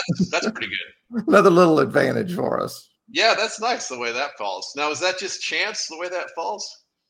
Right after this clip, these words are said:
Speaker 2: It's the way they decided to do it. They were sitting there with the decision to make between T C U and Ohio State,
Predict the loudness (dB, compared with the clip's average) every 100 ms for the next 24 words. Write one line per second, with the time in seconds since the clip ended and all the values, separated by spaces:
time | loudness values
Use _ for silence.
0 | _ _ _ -8 -6 -6 -8 -4 2 4
1 | 4 4 2 0 4 4 4 4 4 6
2 | 6 6 4 2 2 0 0 0 2 2
3 | 4 2 0 0 4 4 4 -2 -2 2
4 | 2 0 -6 -4 -2 -2 -2 -4 -4 -4
5 | -2 0 2 2 2 2 0 -2 2 4
6 | 4